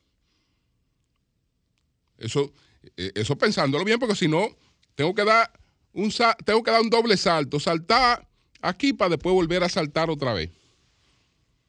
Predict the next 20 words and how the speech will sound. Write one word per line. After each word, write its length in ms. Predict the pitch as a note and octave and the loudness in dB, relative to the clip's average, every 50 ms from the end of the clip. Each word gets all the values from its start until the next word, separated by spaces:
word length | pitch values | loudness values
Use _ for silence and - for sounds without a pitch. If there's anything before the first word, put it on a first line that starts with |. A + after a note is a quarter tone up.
| _ _ _ _ _ _ _ _ _ _ _ _ - - - _ _ _ _ | _ _ _ _ _ _ _ _ _ _ _ _ -20 -20 -20 _ _ _ _
Tal 200 | - A#2 A2+ A2 | -6 -4 -4 -2
vez 260 | G#2 A#2+ C3+ E3 F3+ F#3+ | 0 0 2 2 2 2
en 40 | |
eso 420 | G#3+ A3+ A3 G#3 - - A3+ - _ _ _ _ _ _ _ - _ _ _ _ _ _ _ _ _ _ _ _ - - | 0 0 0 0 0 -2 -4 -4 _ _ _ _ _ _ _ -20 _ _ _ _ _ _ _ _ _ _ _ _ -14 -8
Valentín 720 | A2+ B2 C3 C#3+ B2+ A#2+ - - C#3+ D3+ D#3 E3+ E3+ D#3 | -4 -2 -2 0 -2 -2 2 4 4 4 4 4 2 0
lo 60 | D#3+ | -2
entendió 400 | E3+ E3 D3 E3 D#3+ D3 D#3+ F3 | -2 -2 -2 -4 -4 -2 0 0
más. 240 | D#3+ C#3+ B2+ G#2+ F#2 - _ _ _ _ _ _ _ _ _ _ _ _ _ _ _ _ _ _ _ _ _ _ _ _ _ _ _ _ - | 0 0 -2 -4 -6 -10 _ _ _ _ _ _ _ _ _ _ _ _ _ _ _ _ _ _ _ _ _ _ _ _ _ _ _ _ -18
Tal 120 | - A2 | -12 -8
vez 140 | A2+ B2 D3 | -6 -6 -4
eso 120 | E3+ G3 F3 | -4 -2 -2
Valentín 340 | D#3+ B2+ A2 G2 - A2 | -2 -2 -2 -4 -4 -2
lo 60 | A2 A2+ | -2 -2
entendió 340 | G#2+ G2 G#2+ G#2 G2+ B2 | -2 -2 -2 -2 -2 -2
más. 340 | E3 C4 C4 G#3+ - - - - _ _ _ _ _ _ _ _ _ _ _ _ _ _ - | 0 2 0 0 -2 -4 -12 -20 _ _ _ _ _ _ _ _ _ _ _ _ _ _ -10
Entonces, 720 | - D3 D3 - A#3 A#3 A#3 G#3+ - A3 G3+ A3 - - _ _ _ _ _ _ _ _ _ _ _ _ _ _ _ _ - | -8 -6 -2 0 2 2 2 2 2 0 0 0 -2 -10 _ _ _ _ _ _ _ _ _ _ _ _ _ _ _ _ -4
eh, 160 | C3+ C#3+ D3+ | -2 0 2
la 720 | D3 D#3 D#3+ D#3+ D#3+ D#3 D#3 D3+ D3+ D3+ D3 C#3+ C#3 C3+ C3 B2+ C3 - _ _ _ _ _ _ _ _ _ _ _ _ - - | 2 2 2 2 2 2 2 2 0 0 0 -2 -4 -6 -8 -10 -16 -18 _ _ _ _ _ _ _ _ _ _ _ _ -10 -6
Euclides 480 | D3+ D#3+ D#3 - B3 C#4 C#4 B3+ A3 | -4 -4 -2 -2 -2 0 0 0 0
Sánchez, 680 | - - B3 A3+ F#3 C3+ A2+ - F#2 F2 - - - - | 0 0 -2 0 -2 -4 -4 -8 -10 -10 -10 -14 -18 -20